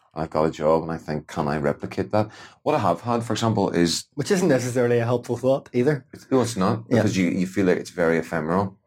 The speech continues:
Speaker 1: what you were doing. I find it with emotional work, I'm not someone that can cry on cue. Um, but sometimes I'll be moved. Often what will happen is I'll be moved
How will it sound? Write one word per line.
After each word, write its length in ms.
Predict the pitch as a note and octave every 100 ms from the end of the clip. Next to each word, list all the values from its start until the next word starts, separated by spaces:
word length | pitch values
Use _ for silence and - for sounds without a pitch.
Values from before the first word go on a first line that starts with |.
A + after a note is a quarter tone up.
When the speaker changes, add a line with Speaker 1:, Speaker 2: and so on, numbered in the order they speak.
| _
Speaker 1:
what 160 | - -
you 40 | E2
were 60 |
doing. 340 | E2 E2+ G2 - _ _ _ _ -
I 40 |
find 220 | - G#2+ G#2
it 80 |
with 140 | E2+ F2
emotional 460 | E2 D#2 - G2 G#2
work, 200 | G#2 A2+
I'm 140 | F#2+
not 140 | F#2+ -
someone 240 | F#2+ E2
that 120 | D2+
can 140 | - C#2+
cry 240 | - C#2+
on 160 | D2 D2+
cue. 340 | - D2 G2 - _ _ - - _ _ _
Um, 400 | - D#2+ D#2+ D#2+ - -
but 140 | F2
sometimes 440 | - E2+ F2 F2
I'll 100 | D#2+
be 100 | D2+
moved. 460 | D#2 D2+ F#2 F#2+ - _ _ _ _ _ _ _ _ _
Often 300 | F2+ E2+ F#2
what 120 | D#2+ -
will 60 | D#2
happen 320 | E2 F2+ E2+
is 200 | E2+ D#2+
I'll 80 | E2
be 100 | D#2+
moved 400 | D#2 D2+ D#2+